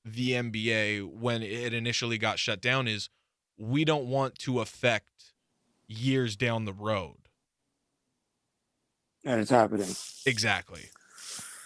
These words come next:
Speaker 2: And it's unfortunate. And, you know, obviously I'm not in a position to make these kind of decisions. I don't know what I would do if I was in the, in that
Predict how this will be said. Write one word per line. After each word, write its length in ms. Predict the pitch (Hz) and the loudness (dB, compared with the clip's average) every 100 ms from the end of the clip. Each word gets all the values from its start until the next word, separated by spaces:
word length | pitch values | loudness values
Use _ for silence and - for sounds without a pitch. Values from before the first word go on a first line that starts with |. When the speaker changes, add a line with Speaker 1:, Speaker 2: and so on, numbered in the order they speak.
| - _ _ _ | -20 _ _ _
Speaker 2:
And 380 | 170 143 135 143 | 6 8 8 4
it's 280 | 131 127 - | 2 2 2
unfortunate. 800 | 131 117 147 147 - 147 147 151 | 0 4 6 6 4 2 2 4
And, 400 | 131 131 123 123 139 | 4 6 4 0 -2
you 160 | 135 | 2
know, 420 | 131 127 120 120 - - _ _ _ - | 6 8 8 6 0 -16 _ _ _ 6
obviously 680 | 143 139 135 - 151 139 | 6 6 0 -2 0 2
I'm 240 | 131 131 131 | 2 0 -2
not 280 | 131 127 117 - | -2 -2 -4 -10
in 140 | 139 | -8
a 60 | 127 | -8
position 580 | 101 113 131 113 131 120 | -6 -4 -4 -4 -6 -4
to 120 | 127 | -2
make 200 | 127 123 | 2 4
these 160 | 135 117 | 4 2
kind 180 | 135 123 | 4 4
of 60 | |
decisions. 520 | 104 - 127 113 117 120 | 2 6 8 8 6 6
I 60 | |
don't 180 | 117 117 | 6 6
know 200 | 120 117 | 4 4
what 260 | 110 120 117 | 6 6 6
I 100 | 117 | 2
would 180 | 117 | -2
do 360 | - 120 117 107 _ _ _ - | -4 -2 -2 -4 _ _ _ 0
if 20 | |
I 80 | 123 | 2
was 160 | 117 123 | 4 2
in 140 | 117 | 0
the, 240 | 110 113 - - | 0 -2 -4 -4
in 480 | 135 123 120 110 - | 0 2 0 -4 0
that 340 | 127 117 113 | 6 6 6